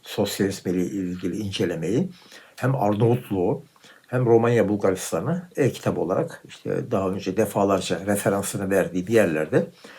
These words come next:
bulabilirsiniz. Şimdi mekanizmayı açıklamak zorundasınız. Burjuvazi hakimdir, kapitalizmdir demekle iş bitmiyor. Bu sınıf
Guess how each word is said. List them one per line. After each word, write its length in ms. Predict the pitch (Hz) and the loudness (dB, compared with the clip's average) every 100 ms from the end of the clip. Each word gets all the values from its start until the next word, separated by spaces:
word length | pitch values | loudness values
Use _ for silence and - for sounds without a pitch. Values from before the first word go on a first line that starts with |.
| - - | -18 2
bulabilirsiniz. 800 | 143 139 117 101 - 69 - - _ _ - - - | 6 6 4 0 -2 -8 -10 -14 _ _ -20 -20 -6
Şimdi 360 | - 170 147 101 - _ - | 0 2 2 -2 -14 _ -8
mekanizmayı 920 | 110 120 123 131 165 160 - 131 165 | -2 0 0 2 0 0 -2 0 0
açıklamak 640 | - - - 113 110 113 | -2 -6 -2 0 0 -2
zorundasınız. 960 | - 80 - 90 - - - - - - _ _ _ _ _ _ _ _ _ _ _ _ - | -4 -6 -6 -6 -8 -8 -10 -10 -12 -14 _ _ _ _ _ _ _ _ _ _ _ _ -4
Burjuvazi 540 | 123 139 135 165 165 170 | 4 4 6 4 4 4
hakimdir, 720 | 131 143 170 151 - - - _ | 4 2 2 -2 -2 -6 -12 _
kapitalizmdir 840 | - 113 - 143 147 147 117 85 - | -2 -2 2 2 4 2 0 -2 -2
demekle 320 | 110 143 - | 0 0 -2
iş 220 | - - | -6 -8
bitmiyor. 500 | - - 92 - - - _ _ _ _ _ _ _ _ _ _ _ _ - - | -12 -8 -8 -8 -12 -18 _ _ _ _ _ _ _ _ _ _ _ _ -18 -4
Bu 300 | 131 151 - | 0 2 0
sınıf 540 | - - 95 127 147 | -6 -8 -2 -2 -2